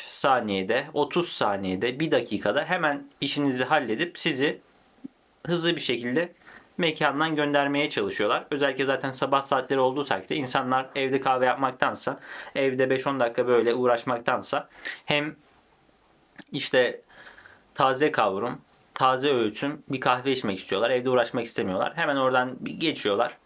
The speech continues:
Kenarda bir işte simittir, poğaçadır. Tabii bunun Amerikan versiyonudur. İşte cookie'dir, Amerikan cookie'si. İşte Starbucks cookie olarak geçiyor zaten Türkiye'de. Bu gibi,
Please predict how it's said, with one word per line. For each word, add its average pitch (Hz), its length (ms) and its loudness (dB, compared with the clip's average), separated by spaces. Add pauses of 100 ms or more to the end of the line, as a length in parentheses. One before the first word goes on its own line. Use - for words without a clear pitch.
(480)
Kenarda 135 500 0
bir 135 260 0 (100)
işte - 240 -4
simittir, 127 640 -2
poğaçadır. 131 440 0
Tabii 123 220 -2
bunun 120 160 -2
Amerikan 123 480 0
versiyonudur. 104 640 -2 (380)
İşte 135 200 -6
cookie'dir, 127 800 -2
Amerikan 113 580 -2 (180)
cookie'si. 113 440 -4
İşte - 240 -6
Starbucks 110 440 2
cookie - 280 -4
olarak 98 240 0
geçiyor 98 300 -4
zaten 98 360 -4 (340)
Türkiye'de. 107 560 -2 (1000)
Bu 175 100 0
gibi, 156 500 -2